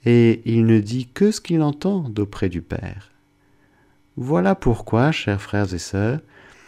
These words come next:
cela choque, parce qu'on n'est tellement pas habitué.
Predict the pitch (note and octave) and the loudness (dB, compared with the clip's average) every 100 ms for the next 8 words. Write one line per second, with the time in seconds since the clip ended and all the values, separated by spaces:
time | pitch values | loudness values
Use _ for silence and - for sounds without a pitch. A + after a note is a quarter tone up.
0 | - _ - A2 G2+ G2 G2+ - - - | -20 _ -6 -4 -2 -2 -4 -8 -6 -2
1 | A2+ - - - _ _ _ _ _ _ | -2 -4 -18 -20 _ _ _ _ _ _
2 | _ _ - F#2+ - G#2 G2+ G2 _ - | _ _ -10 -10 -6 -2 -2 -4 _ -4
3 | E2+ D2+ D2+ - - D#2+ D2+ - D#2+ D2 | -2 -2 -4 -6 -6 -4 -4 -6 -10 -8
4 | D#2+ - D#2 D2+ | -10 -8 -8 -6